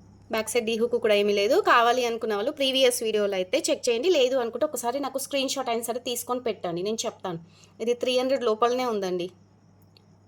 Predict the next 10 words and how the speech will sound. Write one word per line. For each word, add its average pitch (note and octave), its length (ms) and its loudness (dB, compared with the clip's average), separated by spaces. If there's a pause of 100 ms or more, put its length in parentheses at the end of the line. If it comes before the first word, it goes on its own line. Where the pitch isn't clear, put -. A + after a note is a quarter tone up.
(300)
టూ B3 120 -4
సెవెంటీ A3+ 380 0
ఫైవ్ A#3+ 480 0
ఎంతనో A3+ 320 0
ఉంది, A3 220 0
నేను E4+ 160 6
చూసి C#4+ 380 -2
చెప్తాను. A3+ 380 -4
మీరు D#4 200 4
ఒక్కసారి A#3 520 -4